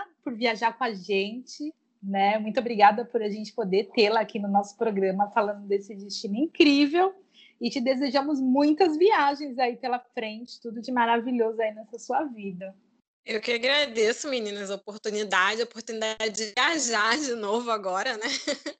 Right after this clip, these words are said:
Speaker 2: É,
Speaker 1: Hum.
Speaker 2: pra esse destino que, assim, foi muito bom, me surpreendeu demais e eu recomendo que todo mundo um dia visite.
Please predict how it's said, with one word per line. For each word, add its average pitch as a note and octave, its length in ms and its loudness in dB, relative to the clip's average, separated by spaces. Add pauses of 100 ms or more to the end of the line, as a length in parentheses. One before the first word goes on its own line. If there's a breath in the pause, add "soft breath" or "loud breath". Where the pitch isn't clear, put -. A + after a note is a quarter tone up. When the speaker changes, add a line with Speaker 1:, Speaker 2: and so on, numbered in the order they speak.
(140)
Speaker 2:
É, F3+ 520 -2
Speaker 1:
Hum. F3+ 80 -10
Speaker 2:
pra G3 120 -8
esse F#3+ 140 -10
destino G3 400 -4
que, G#3 300 -4
assim, G#3 520 -10 (120)
foi G3+ 180 -8
muito G#3 320 -12
bom, F#3+ 180 -6
me D#3+ 140 -14
surpreendeu F3 500 -12
demais F#3 600 -6
e G3+ 420 -8
eu G3+ 60 -6
recomendo A3+ 420 -4
que - 80 -20
todo A#3 280 -10
mundo A#3 240 -6
um G#3+ 60 -4
dia G3 200 -4
visite. G3 500 -12